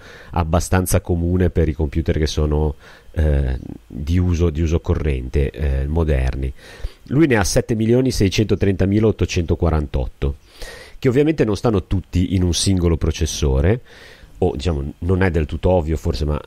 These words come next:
non stanno tutti nello stesso s-, processore e non stanno neanche tutti sulla stessa scheda madre, cioè fisicamente sono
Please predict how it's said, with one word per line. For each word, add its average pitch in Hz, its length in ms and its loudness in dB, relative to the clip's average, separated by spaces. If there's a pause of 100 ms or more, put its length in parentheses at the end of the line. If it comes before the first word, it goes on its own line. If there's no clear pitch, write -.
(140)
non 107 260 2
stanno 95 260 0
tutti 90 200 -2
nello 82 120 2
stesso 80 420 0
s-, - 200 -14
processore 131 480 2
e 107 80 -2
non 123 100 0
stanno 113 200 0
neanche 113 280 2
tutti 123 260 -4
sulla 110 180 4
stessa 98 280 0
scheda 85 300 0
madre, 65 280 -2
cioè 80 140 0
fisicamente 117 600 0
sono 85 360 0